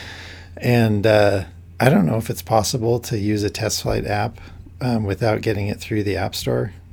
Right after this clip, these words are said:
uh, the, like, actually downloading it from the App Store, or how that would work, or how you di-, how you would distribute this. Because if you remember, John Gruber had a whole piece about, um, the V P N issue, and he said, "You know, one of the ways that Apple could solve this problem is allow for side loading of apps, but they're not gonna do that,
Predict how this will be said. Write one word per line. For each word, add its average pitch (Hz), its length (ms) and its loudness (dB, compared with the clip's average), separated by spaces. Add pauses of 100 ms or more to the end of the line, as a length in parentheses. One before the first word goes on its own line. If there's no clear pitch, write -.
(220)
uh, 123 140 -4
the, 107 220 -4
like, 101 260 -2
actually 101 340 -2
downloading 98 460 -4
it 101 80 -6
from 107 160 -6
the 95 80 -2
App 95 160 -2
Store, 98 300 0
or - 20 0
how 98 160 0
that 95 140 0
would 90 140 -2
work, 95 280 0 (100)
or 95 180 -2
how 98 80 -2
you 92 240 -4
di-, 107 340 -8
how 104 160 -2
you 95 220 -2
would 87 80 -6
distribute 95 500 -4
this. 120 320 -4 (640)
Because 131 220 6
if 120 80 2
you 127 140 4
remember, 143 260 4
John 123 240 4
Gruber 101 460 2
had 98 260 0
a 95 220 0
whole 95 280 -2
piece 98 380 -6
about, 92 420 -4 (140)
um, 95 400 -4
the 95 120 -6
V 95 160 0
P 101 180 -6
N 92 120 -4
issue, 95 460 -4
and 104 160 -2
he 95 160 -2
said, 101 300 -4
"You 107 40 -2
know, 98 140 -2
one 107 160 0
of 104 80 0
the 98 80 0
ways 95 220 2
that 95 100 0
Apple 101 240 -2
could 151 260 2
solve 101 200 -2
this 95 160 -4
problem 98 360 -2
is 92 120 -6
allow 92 260 -2
for - 160 -8
side 95 320 -4
loading 90 300 -6
of 85 60 -6
apps, 90 380 -10
but - 120 -6
they're - 160 -4
not 90 320 -6
gonna 107 180 -8
do 123 220 2
that, 104 340 -4